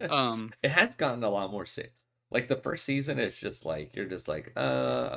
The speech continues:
Speaker 2: okay. I mean, I guess this is what it's gonna be." And the second season has, is much more serious. I mean, it still has splashes of it to break up the, um,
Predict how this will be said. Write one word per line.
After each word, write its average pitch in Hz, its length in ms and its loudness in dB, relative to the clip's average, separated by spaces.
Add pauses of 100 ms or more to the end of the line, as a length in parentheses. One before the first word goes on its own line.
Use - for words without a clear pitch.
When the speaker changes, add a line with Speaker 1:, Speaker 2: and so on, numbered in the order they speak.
(100)
Speaker 2:
okay. 95 460 0
I 82 100 -4
mean, 95 220 -6
I 95 80 -2
guess 90 240 -6
this 92 220 -8
is 95 60 -10
what 90 160 -2
it's - 100 -10
gonna 85 180 -6
be." 76 180 -6
And 76 120 -8
the 90 80 -8
second 123 360 -4
season 123 420 -4
has, 90 320 -6
is - 240 -10
much 92 300 -8
more 87 180 -8
serious. 58 760 -10 (440)
I 123 60 2
mean, 120 120 2
it 113 100 -2
still 120 240 4
has 98 200 0
splashes 104 640 -4
of 113 180 -2
it 123 160 -6
to 107 80 -4
break 85 380 -6
up 87 220 -2
the, 78 260 -4
um, 76 440 -8